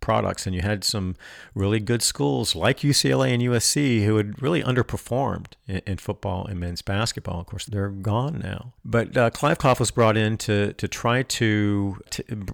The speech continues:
bring in a, a new approach. And it was like, "Well, we need some original thinking. We need an outsider to take a fresh look." And that's what you get from these descriptions of when the Pac-twelve hired, uh, Kliavkoff and, and now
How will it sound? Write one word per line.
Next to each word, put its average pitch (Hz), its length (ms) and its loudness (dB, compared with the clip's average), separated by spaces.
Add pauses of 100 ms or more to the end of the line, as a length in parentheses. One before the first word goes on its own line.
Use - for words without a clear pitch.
bring 113 180 2
in 110 100 0
a, - 80 -2 (180)
a 123 60 4
new 135 200 6
approach. 98 420 0
And 101 160 0
it 107 100 -2
was 101 220 -4
like, 104 160 -2
"Well, 175 260 4
we 135 100 0
need 147 160 0
some 107 180 2
original 123 520 0
thinking. 90 640 -4 (360)
We 113 140 -2
need 160 540 -4
an 107 180 -6
outsider 107 720 2
to - 140 -8
take 120 200 -6
a 98 60 -4
fresh - 520 -2
look." 104 420 -4
And 113 100 -6
that's 208 220 0
what 170 200 -4
you 147 100 -4
get 113 500 -2 (480)
from 101 640 -2
these 110 200 -2
descriptions 110 540 0
of 101 100 -2 (140)
when 95 120 -4
the 92 60 -2
Pac-twelve 117 460 0
hired, 101 540 0
uh, 90 80 -4
Kliavkoff 120 580 -2
and, 101 220 -4
and 101 260 -4
now 107 260 0